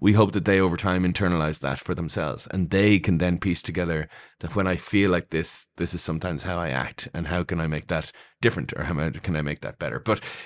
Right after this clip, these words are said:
the absence of language is really difficult. It is, you know, one of the main reasons why we have misbehavior throughout all of childhood is that I don't have the words to express how I feel, or I don't have the words to communicate to you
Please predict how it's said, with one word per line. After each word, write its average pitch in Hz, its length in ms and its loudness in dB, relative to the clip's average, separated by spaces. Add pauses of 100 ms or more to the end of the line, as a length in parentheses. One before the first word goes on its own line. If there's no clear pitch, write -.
(140)
the 104 120 4
absence 117 320 2
of 95 120 2
language 98 720 4 (200)
is 92 220 0
really 95 280 2
difficult. 87 420 -2
It 92 100 -4
is, 98 160 -4 (320)
you 107 160 2
know, 90 140 6
one 104 260 4
of 113 60 6
the 104 60 4
main 101 320 4
reasons 95 380 2
why 90 200 2
we 85 140 2
have 98 420 0
misbehavior 95 500 -2
throughout 98 380 2
all 107 200 8
of 92 100 2
childhood 73 480 -2 (260)
is 92 160 -6
that 95 320 0 (100)
I 92 300 2
don't 90 340 0
have 92 520 -2
the 85 100 0
words 87 460 2
to - 120 -4
express 87 520 -2
how 90 420 -4
I 80 180 -2
feel, 117 500 4 (460)
or 90 340 2
I 92 140 2
don't 92 220 0
have 87 180 -2
the 90 80 -2
words 87 280 0
to - 100 -8
communicate 90 500 0
to 95 120 2
you 92 480 10